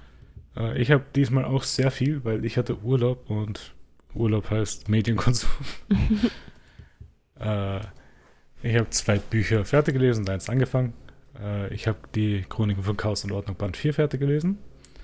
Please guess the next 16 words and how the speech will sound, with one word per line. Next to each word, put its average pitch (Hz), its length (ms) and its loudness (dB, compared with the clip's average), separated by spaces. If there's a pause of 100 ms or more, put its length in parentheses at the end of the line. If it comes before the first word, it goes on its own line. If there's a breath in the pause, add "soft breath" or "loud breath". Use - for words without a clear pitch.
(600 loud breath)
Äh, 123 320 0
war 120 260 2
sehr 110 240 0 (100)
cool. 165 140 2 (800 loud breath)
Ich 175 300 -4
finde, 143 380 2 (420)
glaub 127 260 0
ich, - 140 -2
mittlerweile 143 560 2 (300)
die 131 80 2
Story 147 420 2
von 147 280 2 (240)
Band 117 320 -2
drei 107 240 -2
war 95 200 -4 (360)
lustiger, 113 600 0